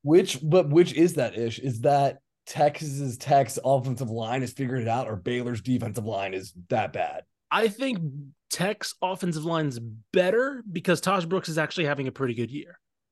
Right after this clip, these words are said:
Speaker 1: Okay.
Speaker 2: So I think, I think Taj Brooks is actually, one, I don't know why I took Tyler Shough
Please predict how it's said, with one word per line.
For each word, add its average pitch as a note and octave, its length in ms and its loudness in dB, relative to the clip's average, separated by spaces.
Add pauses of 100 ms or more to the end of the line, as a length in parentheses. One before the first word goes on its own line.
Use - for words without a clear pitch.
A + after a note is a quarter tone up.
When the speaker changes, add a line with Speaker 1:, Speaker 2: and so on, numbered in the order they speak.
(180)
Speaker 1:
Okay. - 140 -6
Speaker 2:
So E3+ 80 4
I E3+ 80 4
think, F#3 220 2 (100)
I E3 80 2
think F#3 200 0
Taj E3 320 -4
Brooks E3 460 -4
is C#3+ 180 -2
actually, D#3 460 -4
one, C#3+ 540 0 (260)
I D3+ 80 -4
don't D3 80 0
know D#3 80 2
why C#3 120 2
I - 20 2
took - 180 -6
Tyler C3+ 240 -6
Shough C3+ 300 -6